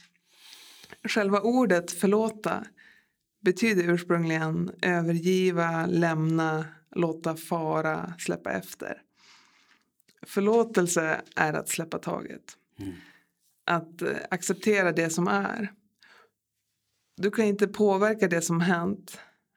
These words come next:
Speaker 1: Det enda du kan påverka är det som händer nu. Eckart Tolle skriver att icke-reaktion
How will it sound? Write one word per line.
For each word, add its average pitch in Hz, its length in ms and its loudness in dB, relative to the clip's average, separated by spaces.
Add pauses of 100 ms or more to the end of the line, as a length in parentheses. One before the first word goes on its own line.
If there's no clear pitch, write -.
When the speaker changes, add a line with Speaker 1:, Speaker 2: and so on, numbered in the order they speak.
(140)
Speaker 1:
Det 185 100 4
enda 190 240 4
du 170 160 0
kan 170 480 -2
påverka 214 520 -2
är 160 180 -2
det 160 140 -2
som 165 180 -6
händer 165 300 -2
nu. 202 320 0 (2000)
Eckart 196 280 -2
Tolle 208 680 2
skriver 185 380 2
att 170 360 -4 (380)
icke-reaktion 208 1300 0